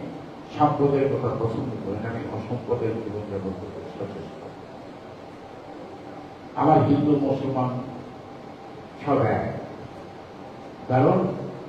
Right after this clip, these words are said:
এখানে ছুরি দিয়ে আঘাত করলে রক্তটা সবার লাভ, তার আলাদা রক্ত না।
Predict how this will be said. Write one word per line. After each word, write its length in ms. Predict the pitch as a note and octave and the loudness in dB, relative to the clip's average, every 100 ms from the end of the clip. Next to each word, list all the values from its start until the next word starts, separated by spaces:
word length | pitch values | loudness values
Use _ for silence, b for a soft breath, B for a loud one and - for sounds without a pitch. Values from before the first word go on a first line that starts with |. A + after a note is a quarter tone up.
| - - - - - - | -12 -12 -10 -10 -10 -6
এখানে 240 | D#3 D3+ D3+ | -2 -2 0
ছুরি 200 | D3+ C#3+ C3+ | 0 2 2
দিয়ে 140 | C#3 C#3 | 2 2
আঘাত 220 | C#3 D3 C#3+ | 0 -2 -2
করলে 200 | B2+ A#2+ | -2 -2
রক্তটা 460 | B2 - A#2+ A#2 - | -4 -6 -8 -8 -8
সবার 300 | - - - F#2 | -6 -4 -4 -4
লাভ, 280 | G2 - - - D#2 - - - - - - - - - - - - - - - | -2 0 -2 -2 -8 -12 -12 -14 -14 -14 -14 -14 -14 -14 -14 -14 -14 -14 -14 -4
তার 160 | - A#2+ A#2+ | 2 8 8
আলাদা 280 | A2 A2 G#2+ G2 | 8 6 4 4
রক্ত 240 | F2+ - - - | 2 0 -2 -4
না। 120 | - | -6